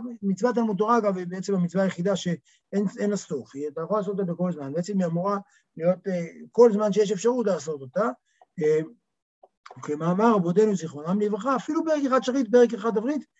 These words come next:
זה נחשב והגית בו יומם ולילה, כי זה מה שאתה יכול, המקסימום שאתה יכול. עכשיו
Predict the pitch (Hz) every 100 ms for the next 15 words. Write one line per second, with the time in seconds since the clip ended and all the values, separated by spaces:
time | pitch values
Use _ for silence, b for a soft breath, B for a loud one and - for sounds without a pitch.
0 | _ _ _ 165 190 180 247 233 202 214
1 | 226 202 202 196 175 165 156 131 120 -
2 | _ 220 226 311 311 - 269 - 196 180
3 | _ _ _ _ _ 180 247 190 247 196
4 | 185 175 143 120 117 _ _ _ _ _
5 | _ b b b b b b b b _
6 | _ _ - -